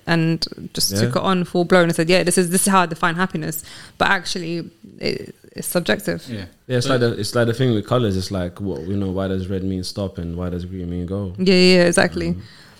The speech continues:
Speaker 1: Like, the F word could have been love
Speaker 2: Yeah.
Speaker 1: to someone
Speaker 3: That's
Speaker 1: once
Speaker 3: what I,
Speaker 1: upon a
Speaker 3: that's what I
Speaker 1: time.
Speaker 3: love, I love about the whole, um, about what he said,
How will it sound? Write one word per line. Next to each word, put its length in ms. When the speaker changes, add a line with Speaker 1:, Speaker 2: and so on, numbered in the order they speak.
Speaker 1:
Like, 420
the 100
F 220
word 180
could 140
have 80
been 200
love 480
Speaker 2:
Yeah. 120
Speaker 1:
to 80
someone 480
Speaker 3:
That's 120
Speaker 1:
once 120
Speaker 3:
what 0
I, 40
Speaker 1:
upon 140
a 40
Speaker 3:
that's 40
what 80
I 60
Speaker 1:
time. 100
Speaker 3:
love, 100
I 40
love 140
about 180
the 80
whole, 220
um, 260
about 240
what 120
he 80
said, 320